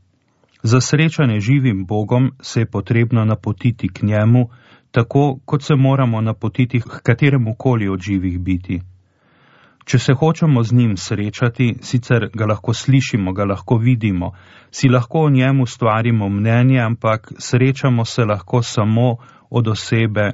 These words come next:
k osebi, iz obličja do obličja, iz roke v roko, iz objema v objem. Pojdimo na kraj,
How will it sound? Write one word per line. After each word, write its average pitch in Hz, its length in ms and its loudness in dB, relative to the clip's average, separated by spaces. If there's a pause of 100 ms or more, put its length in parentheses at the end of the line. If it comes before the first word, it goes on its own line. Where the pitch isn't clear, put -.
k - 100 -10
osebi, 92 640 -4
iz 95 160 -2
obličja 110 640 0
do 104 220 0
obličja, 98 640 -2
iz 92 180 -4
roke 104 460 -2
v 95 120 -4
roko, 95 400 -4
iz 92 180 -4
objema 104 520 0
v 101 160 -2
objem. 92 440 -4 (1500)
Pojdimo 165 520 2
na 117 180 2
kraj, 135 420 0